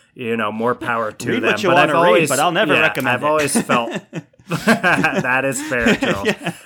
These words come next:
Speaker 1: I, yeah, I've always felt that there are these, there's a whole nother level to the experience, like you're discussing, and, uh, that happens from just this moment. Like, that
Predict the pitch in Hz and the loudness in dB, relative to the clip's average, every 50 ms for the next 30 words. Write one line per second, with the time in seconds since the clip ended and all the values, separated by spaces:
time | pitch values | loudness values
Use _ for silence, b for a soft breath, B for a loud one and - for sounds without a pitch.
0 | - 185 190 139 147 160 175 175 170 170 - b b b b b b b b b | -10 -4 -2 0 2 2 0 0 -2 -6 -12 b b b b b b b b b
1 | b _ _ _ _ _ - 175 185 180 147 120 110 120 147 156 170 165 170 170 | b _ _ _ _ _ -6 -2 0 2 2 2 0 0 0 0 0 2 2 2
2 | 170 170 160 - - 151 139 139 139 143 139 - - 127 123 120 - 127 120 120 | 2 2 0 0 0 2 2 2 2 0 -4 -4 -2 -2 -2 -2 0 0 2 2
3 | 120 117 117 117 117 113 104 101 - - - _ _ _ - 139 123 127 127 139 | 2 0 0 -2 -4 -4 -6 -8 -10 -10 -12 _ _ _ -14 -8 -6 -4 -2 -2
4 | 135 120 135 139 135 131 127 120 123 120 113 107 104 95 110 107 - - 110 110 | -2 0 0 0 0 0 -2 -2 -2 -2 -2 -4 -4 -4 -6 -10 -10 -10 -12 -10
5 | 104 95 - - - - 98 95 95 92 92 92 - 104 101 - - 98 98 90 | -10 -10 -12 -12 -10 -10 -10 -10 -10 -10 -12 -12 -12 -14 -14 -14 -14 -16 -14 -12
6 | 95 95 - - - 95 92 92 - - 104 101 101 101 101 101 98 95 95 95 | -10 -10 -10 -10 -10 -10 -10 -10 -10 -10 -8 -8 -8 -10 -10 -12 -12 -12 -14 -14
7 | 95 95 95 87 - - 160 - - - 156 123 107 110 98 104 - - - 92 | -14 -16 -16 -16 -18 -20 -20 -20 -20 -20 -18 -12 -8 -8 -8 -8 -10 -12 -8 -4
8 | 107 104 101 - - 107 101 98 - - - 107 101 95 98 107 101 - - _ | -4 -4 -4 -4 -6 -8 -8 -10 -12 -12 -12 -12 -10 -10 -8 -8 -8 -8 -10 _
9 | - 113 98 - 107 101 98 104 107 113 - - 131 120 117 - - 131 143 151 | -12 -12 -12 -10 -10 -10 -10 -10 -10 -10 -10 -8 -6 -6 -6 -2 -2 0 0 0
10 | - - | -2 -6